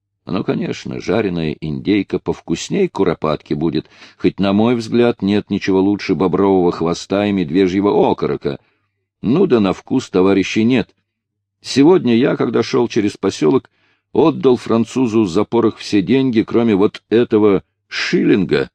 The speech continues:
В первые десятилетия существования С Ш А там имели широкое хождение английские деньги. Шиллинг в этих местах стоил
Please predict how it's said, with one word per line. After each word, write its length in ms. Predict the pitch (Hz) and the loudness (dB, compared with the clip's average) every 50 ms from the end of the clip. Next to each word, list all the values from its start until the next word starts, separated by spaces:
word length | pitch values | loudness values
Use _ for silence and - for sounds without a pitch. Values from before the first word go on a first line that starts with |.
| _ _ _ _ _ _ _ _ _ _ _ _ _ _ _ _ _ _ | _ _ _ _ _ _ _ _ _ _ _ _ _ _ _ _ _ _
В 140 | _ - _ | _ -18 _
первые 360 | - 101 95 82 82 82 78 | 0 2 2 2 2 0 0
десятилетия 640 | 65 80 - - - 87 87 101 110 110 - 76 | -2 -6 -8 -6 -6 -4 -2 -2 -2 -2 -4 -6
существования 800 | 71 - 67 - - - - - - 73 76 78 71 73 73 73 | -6 -6 -8 -10 -10 -12 -14 -8 -6 -4 -4 -2 -4 -4 -6 -8
С 140 | - - 69 | -8 -10 -12
Ш 200 | - - - 90 | -10 -8 -6 -4
А 160 | 113 135 143 - _ _ _ _ _ _ | -4 -4 -6 -10 _ _ _ _ _ _
там 280 | - 92 90 92 90 90 | -4 -4 -2 0 0 0
имели 300 | 92 90 92 90 87 87 | 0 0 0 0 0 -2
широкое 500 | - - 95 87 92 87 - - 85 80 | -2 -2 -2 0 0 0 0 -2 -4 -4
хождение 460 | - - 80 78 76 87 85 82 87 | -2 -4 -4 -4 -4 -6 -4 -4 -6
английские 520 | 90 - 87 90 78 - - - - 98 | -6 -6 -6 -8 -8 -8 -10 -10 -8 -8
деньги. 460 | 110 113 113 78 58 57 53 - - - _ _ _ _ _ _ _ _ _ _ _ _ _ _ | -6 -6 -6 -8 -8 -8 -12 -14 -16 -16 _ _ _ _ _ _ _ _ _ _ _ _ _ _
Шиллинг 640 | _ - - - - - 165 185 175 120 87 78 - - | _ -12 -10 -6 -2 -2 0 0 0 0 -2 -2 -4 -2
в 60 | 73 | -2
этих 240 | 78 - - - - | -2 -2 -4 -8 -10
местах 480 | 73 71 - - 71 62 64 - - _ _ _ _ _ _ | -8 -8 -6 -6 -6 -8 -8 -10 -16 _ _ _ _ _ _
стоил 580 | - - - - 104 120 135 139 139 139 - | -20 -18 -8 -2 2 4 6 6 6 4 2